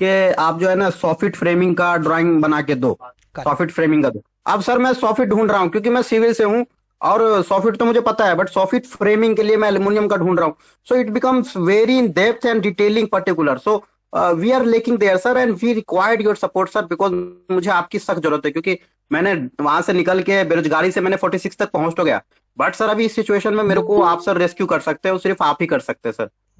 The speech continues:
Speaker 2: नहीं,
Speaker 1: इंटीरियर
Speaker 2: ऐसा
Speaker 1: में बहुत ज्यादा प्रॉब्लम हो रही है
Speaker 2: देखो,
Speaker 1: सर,
Speaker 2: ऐसा
Speaker 1: बहुत
Speaker 2: देखो,
Speaker 1: ज्यादा।
Speaker 2: देखो, अगर फैक्ट बताऊं तो क्या होता है ना इसमें आकिब,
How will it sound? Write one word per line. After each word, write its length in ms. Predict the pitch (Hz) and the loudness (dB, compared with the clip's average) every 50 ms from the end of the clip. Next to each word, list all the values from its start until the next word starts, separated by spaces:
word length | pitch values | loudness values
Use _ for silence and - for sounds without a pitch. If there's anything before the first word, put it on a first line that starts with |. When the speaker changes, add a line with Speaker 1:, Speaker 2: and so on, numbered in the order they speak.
| - - | -20 -20
Speaker 2:
नहीं, 160 | - 190 214 | -14 -10 -8
Speaker 1:
इंटीरियर 340 | 156 165 165 180 185 190 214 | -6 -4 -4 -4 -2 -2 -2
Speaker 2:
ऐसा 100 | 220 220 | -2 0
Speaker 1:
में 160 | 220 220 208 | 0 -2 0
बहुत 240 | 160 165 170 180 196 | 0 0 2 2 2
ज्यादा 220 | 185 190 180 185 185 | 0 0 0 -2 -2
प्रॉब्लम 340 | - 185 160 160 165 160 | 0 0 0 2 2 2
हो 80 | 147 139 | 0 0
रही 100 | 131 135 | 0 0
है 60 | 131 | 0
Speaker 2:
देखो, 160 | - - 135 | 0 -2 -2
Speaker 1:
सर, 60 | 123 120 | -2 -2
Speaker 2:
ऐसा 100 | 127 139 | -2 0
Speaker 1:
बहुत 140 | 160 160 | 0 0
Speaker 2:
देखो, 160 | 147 143 131 127 | 0 -2 -4 -4
Speaker 1:
ज्यादा। 180 | 127 123 120 | -4 -6 -6
Speaker 2:
देखो, 360 | 117 123 123 160 - 185 180 175 | -6 -8 -12 -14 -14 -14 -14 -14
अगर 360 | 165 - 160 151 151 175 165 | -16 -16 -18 -16 -16 -16 -18
फैक्ट 360 | 160 _ - 170 170 165 - | -18 _ -12 -12 -12 -12 -14
बताऊं 320 | 185 180 165 - 160 160 165 | -18 -16 -16 -16 -16 -18 -18
तो 120 | - 180 | -20 -20
क्या 140 | - 180 170 | -18 -16 -16
होता 180 | 156 147 - | -16 -16 -18
है 60 | 156 175 | -20 -18
ना 80 | 208 | -18
इसमें 440 | 196 160 _ - 156 151 156 156 156 | -20 -20 _ -20 -20 -18 -18 -18 -20
आकिब, 480 | - - 156 143 135 _ - 185 190 | -20 -18 -18 -18 -18 _ -20 -20 -20